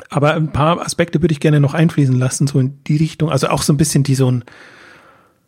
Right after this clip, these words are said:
eigenartiges Bild werfen auf das Unternehmen. A, sie haben sich jetzt auf den Cayman Islands angesiedelt,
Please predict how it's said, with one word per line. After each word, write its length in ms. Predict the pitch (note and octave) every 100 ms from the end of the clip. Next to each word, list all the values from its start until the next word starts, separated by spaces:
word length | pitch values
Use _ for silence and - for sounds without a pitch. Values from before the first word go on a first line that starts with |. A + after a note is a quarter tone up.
| _ _ _ - C3+ -
eigenartiges 680 | - C3+ D#3 A#2+ C#3 B2+ -
Bild 320 | - C3 -
werfen 340 | A#2 G#2+ - B2+
auf 140 | -
das 240 | D3 -
Unternehmen. 720 | G4 D#3+ C3+ A2+ C#3 D3 C3+ C#3
A, 300 | - C#3 D3
sie 180 | C#3+ C3
haben 80 |
sich 140 | C3 B2
jetzt 200 | A#2+ -
auf 120 | B2+
den 160 | - A2
Cayman 380 | - C#3+ E3+ -
Islands 540 | B2+ C3+ C#3 C#3 -
angesiedelt, 880 | - C3 C3+ B2+ C3+ C#3+ F3 E3+ -